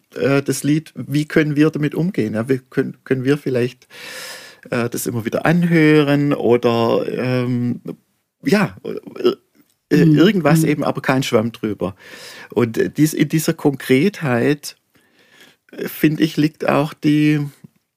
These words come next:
Speaker 1: ähm, ja, dass wir es irgendwie schaffen können, wenn wir einfach wissen, das Kind leidet und es darf leiden. Das Kind ist traurig und es darf traurig sein. Und auf was es ankommt jetzt für mein Kind, ist, dass die Welt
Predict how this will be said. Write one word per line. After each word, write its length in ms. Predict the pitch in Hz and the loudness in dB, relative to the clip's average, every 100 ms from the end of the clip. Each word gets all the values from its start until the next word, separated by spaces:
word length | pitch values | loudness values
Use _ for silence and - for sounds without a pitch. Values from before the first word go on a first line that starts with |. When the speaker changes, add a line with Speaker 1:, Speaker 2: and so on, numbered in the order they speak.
| _ _ _ _ _ _ - - | _ _ _ _ _ _ -16 -4
Speaker 1:
ähm, 640 | 135 127 127 127 127 131 143 _ _ _ _ _ _ 196 190 - - - - - - - | 0 2 4 2 0 -2 -6 _ _ _ _ _ _ -16 -16 -20 -20 -20 -20 -20 -20 -4
ja, 220 | 120 110 | 0 0
dass 180 | 123 - | -2 -2
wir 40 | 123 | -2
es 140 | - | -2
irgendwie 320 | - 131 127 | -4 -2 -4
schaffen 340 | - 101 - 127 | -4 -4 -6 -4
können, 240 | 113 110 | -2 0
wenn 140 | 110 98 | -2 -2
wir 100 | 101 | -4
einfach 240 | 113 110 | -6 -6
wissen, 220 | 113 - | -4 -4
das 160 | 110 - | -8 -4
Kind 240 | 139 175 | -2 0
leidet 560 | 165 139 180 185 - _ _ _ - - - - _ - | 0 0 0 -4 -6 _ _ _ -20 -20 -20 -20 _ 0
und 180 | 135 - | 2 2
es 200 | 143 - | -2 -2
darf 340 | 107 107 117 | 0 0 -4
leiden. 440 | 107 90 92 117 214 | -4 -4 -4 -8 -10
Das 160 | 151 - | -10 -4
Kind 240 | - 143 | -4 -4
ist 180 | - - | -6 -4
traurig 360 | 120 120 131 - | 0 0 -2 -6
und 100 | - | -8
es 160 | 123 - | -10 -4
darf 320 | 107 107 - | -2 -2 -6
traurig 420 | - 110 107 107 | -4 -4 -4 -8
sein. 360 | - 90 90 92 - - - | -6 -4 -6 -8 -18 -20 -10
Und 220 | - 120 - | -8 -4 -4
auf 140 | 120 | -2
was 160 | 117 123 | -2 -2
es 120 | - | -2
ankommt 520 | 131 180 208 185 170 | 2 2 2 0 2
jetzt 180 | - - | -2 0
für 140 | 151 | -2
mein 220 | 139 127 | 0 -2
Kind, 540 | 123 127 127 131 - _ _ _ _ _ _ | -2 -2 -2 -2 -8 _ _ _ _ _ _
ist, 260 | - 120 - | -6 -2 0
dass 160 | 127 | 0
die 180 | - 120 | -2 0
Welt 640 | 117 113 131 135 135 - | 2 4 2 0 -2 -14